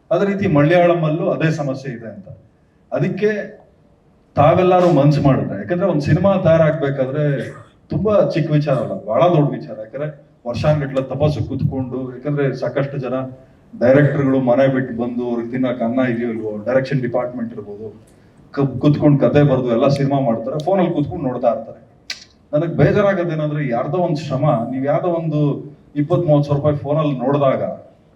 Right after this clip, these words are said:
ಒಬ್ಬರು ಭವಿಷ್ಯ ಬೀದಿಗೆ ಬೀಳ್ತದೆ. ಆದಷ್ಟು ನಾನು ಮನವಿ ಮಾಡ್ಕೊಳ್ಳೋದಿಷ್ಟೇ, ಒಳ್ಳೆ ಸಿನಿಮಾ ಮಾಡಿದ್ರು ನಿಮಗೆ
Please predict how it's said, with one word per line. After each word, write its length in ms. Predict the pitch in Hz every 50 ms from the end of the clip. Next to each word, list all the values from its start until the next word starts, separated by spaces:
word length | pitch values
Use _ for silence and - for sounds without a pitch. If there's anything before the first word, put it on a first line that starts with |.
| _ -
ಒಬ್ಬರು 340 | 143 160 147 - - 151 -
ಭವಿಷ್ಯ 440 | - 131 147 165 196 175 - 190 185
ಬೀದಿಗೆ 360 | - 143 143 147 143 120 117
ಬೀಳ್ತದೆ. 420 | 117 113 113 117 - - - - - _ _ _ _ _ _ -
ಆದಷ್ಟು 400 | 104 127 135 180 175 - - 190
ನಾನು 220 | 190 170 165 170 165
ಮನವಿ 300 | 151 135 131 147 156 165
ಮಾಡ್ಕೊಳ್ಳೋದಿಷ್ಟೇ, 960 | 147 139 - - - 131 123 120 120 117 - 143 143 143 - - - - _ _ _ -
ಒಳ್ಳೆ 240 | 117 127 139 147 147
ಸಿನಿಮಾ 320 | 143 151 147 147 156 160
ಮಾಡಿದ್ರು 360 | 156 151 151 151 147 147 151
ನಿಮಗೆ 640 | 151 147 147 143 143 143 156 170 175 170 - - -